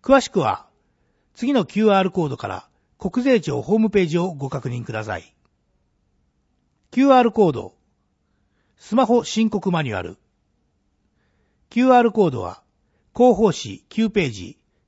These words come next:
中段の左側にあります。申告書の作成方法等を動画で解説。キューアールコードは、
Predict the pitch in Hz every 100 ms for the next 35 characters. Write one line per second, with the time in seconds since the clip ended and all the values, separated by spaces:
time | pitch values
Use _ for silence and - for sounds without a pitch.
0 | _ - 214 190 170 160 139 - _ _
1 | _ _ _ _ - 226 226 214 190 160
2 | 131 113 104 - - _ _ _ _ _
3 | _ _ _ _ _ _ _ - - 277
4 | 269 - 240 196 190 - 233 190 220 156
5 | 127 - 143 117 90 - _ 147 226 220
6 | 196 165 147 127 - - - _ _ _
7 | _ _ _ _ _ _ _ - 262 285
8 | 254 247 226 185 120 90 92